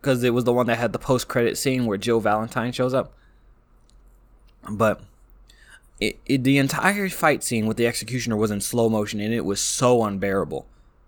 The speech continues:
So, while I don't like Zack Snyder's use of slow motion,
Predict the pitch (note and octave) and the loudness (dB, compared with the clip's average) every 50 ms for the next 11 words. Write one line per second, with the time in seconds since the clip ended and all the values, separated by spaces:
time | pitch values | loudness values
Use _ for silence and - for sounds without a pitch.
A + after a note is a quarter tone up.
0 | - - - - - - C3 A#2+ A#2+ A#2 A2 - - _ _ _ _ _ _ - | -18 -18 -16 -12 0 2 4 4 4 2 -2 -8 -14 _ _ _ _ _ _ 0
1 | B2+ D3 D#3 D#3+ C#3+ D3 C3+ A2 B2+ C#3 D3 D#3 A#2+ C#3+ C#3+ C3 A#2 G#2 C3 B2+ | 4 4 6 6 4 2 2 2 2 2 2 0 0 -2 -2 -2 0 0 0 0
2 | A#2+ - - C3 B2 A#2 G#2+ A2 G#2+ F#2+ F#2+ G2+ G2+ G#2+ G#2+ - - G2 - - | 0 -2 -4 -2 -2 0 0 0 -2 -2 -4 -4 -4 -4 -4 -4 -4 -4 -4 -2
3 | A#2+ A2+ A2+ G2+ F#2+ F#2+ G2+ - - B2+ B2+ | 0 0 2 2 0 -4 -6 -4 -4 -4 -6